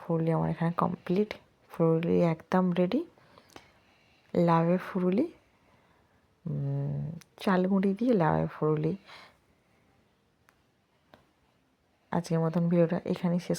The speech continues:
করলাম বন্ধুরা, টাটা। সবাই ভালো থাকবে, সুস্থ থাকবে, আর ভালো লাগলে অবশ্যই লাইক,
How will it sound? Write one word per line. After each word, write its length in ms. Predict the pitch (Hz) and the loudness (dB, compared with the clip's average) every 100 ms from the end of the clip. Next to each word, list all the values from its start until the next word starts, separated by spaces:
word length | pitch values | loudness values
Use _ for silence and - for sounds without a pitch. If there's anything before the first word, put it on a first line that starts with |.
| - | -2
করলাম 260 | 165 165 165 | 0 2 2
বন্ধুরা, 360 | 165 170 175 180 220 - - - - _ - | 2 2 2 0 -2 -10 -20 -20 -20 _ -2
টাটা। 280 | 165 170 202 226 - | 0 2 0 -2 -6
সবাই 220 | 180 165 170 | -2 0 0
ভালো 140 | 170 175 175 | 0 0 0
থাকবে, 240 | 160 180 185 | 0 0 -2
সুস্থ 220 | 190 180 170 - | -6 -2 -2 0
থাকবে, 280 | 170 180 311 - _ _ _ _ - _ _ - | -2 0 -2 -4 _ _ _ _ -20 _ _ -4
আর 120 | 156 151 | -2 2
ভালো 140 | 151 156 | 2 4
লাগলে 200 | 156 180 - 190 | 2 0 2 2
অবশ্যই 420 | 208 240 - 262 196 | 4 0 2 2 4
লাইক, 140 | 156 | 2